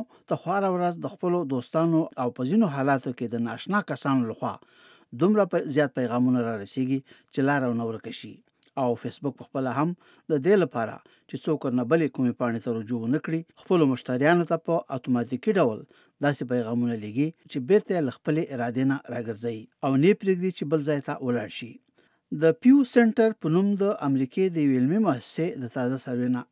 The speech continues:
معلومه شوې چې دا وخت یوازې په متحده ایالاتو کې اته شپېته په سلو کې امریکایان له فیسبوک نه استفاده کوي او دریمه برخه کسان یې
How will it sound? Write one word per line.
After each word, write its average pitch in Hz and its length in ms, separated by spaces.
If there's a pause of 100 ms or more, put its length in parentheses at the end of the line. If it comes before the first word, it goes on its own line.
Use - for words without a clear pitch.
معلومه 123 320
شوې 180 220 (380)
چې - 80 (120)
دا 170 160
وخت 202 240
یوازې 208 480
په 156 100
متحده 135 460
ایالاتو 196 720
کې 110 120 (520)
اته 240 260
شپېته 165 380
په - 80
سلو 151 200
کې 131 140
امریکایان 127 560 (320)
له 123 120
فیسبوک 131 420
نه - 40 (100)
استفاده 110 520
کوي 104 160 (460)
او 123 60 (120)
دریمه 208 380
برخه 131 320
کسان 143 320
یې 135 80